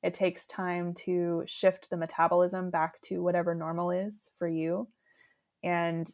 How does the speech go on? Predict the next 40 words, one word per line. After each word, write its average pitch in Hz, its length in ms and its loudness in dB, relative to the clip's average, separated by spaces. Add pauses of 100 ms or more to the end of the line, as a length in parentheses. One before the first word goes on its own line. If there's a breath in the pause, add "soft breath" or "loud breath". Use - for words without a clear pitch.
(720)
I - 60 2
mean, 175 200 0
ten 220 280 0
months 202 580 0
into 190 240 -2
H 175 180 0
A 185 100 6
recovery 180 580 4
without 180 480 6
knowing, 170 560 -2 (500)
you 180 80 -8
know, 185 160 -8 (240)
what 185 220 8
was 180 100 -4
happening 165 380 2
prior 156 300 2
to 185 120 2
those 180 220 4
ten 180 220 -4
months 180 240 -2
is 165 120 -6
difficult 165 420 -4
to - 80 -10
comment 170 460 -4
on. 226 300 0 (440 loud breath)
But 185 120 10
I 180 100 10
would 180 160 4
say 190 240 8
that 180 320 6
it's 180 160 2
possible 190 480 6
to 180 80 0
still 175 240 2
see 180 180 -2
weight 170 260 0
gain 185 180 -2
at 175 140 -2
that 170 200 -2
point. 214 460 -6